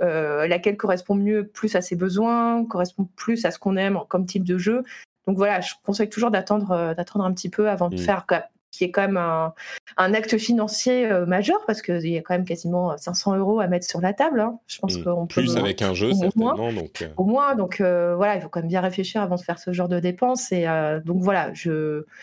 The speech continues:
Speaker 1: Day One, peut-être pas.
Speaker 2: Pour moi, c'est, c'est un petit peu, euh, la réflexion. Disons que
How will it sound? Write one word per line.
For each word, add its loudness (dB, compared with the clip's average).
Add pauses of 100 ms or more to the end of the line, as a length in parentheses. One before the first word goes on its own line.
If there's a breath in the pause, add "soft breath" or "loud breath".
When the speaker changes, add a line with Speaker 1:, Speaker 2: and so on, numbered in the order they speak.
(180 loud breath)
Speaker 1:
Day 2
One, 2
peut-être 0
pas. -4 (640 loud breath)
Speaker 2:
Pour 2
moi, 2
c'est, -2
c'est -2
un 0
petit -8
peu, -4 (240)
euh, 0 (480 soft breath)
la 0
réflexion. -2 (220)
Disons -2
que -2